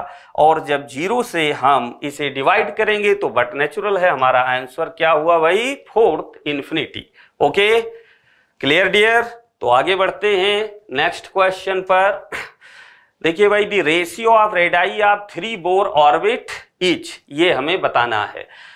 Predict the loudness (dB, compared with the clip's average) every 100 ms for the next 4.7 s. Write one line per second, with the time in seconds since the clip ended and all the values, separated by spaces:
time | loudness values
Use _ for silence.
0 | _ 0 0 2 2 4 4 4 4 2
1 | -2 0 2 2 -2 -8 -4 -4 -2 -2
2 | -2 -2 0 0 0 -12 -20 _ _ _
3 | _ _ _ _ 2 4 4 0 -2 -2
4 | -4 -2 2 2 2 -2 -6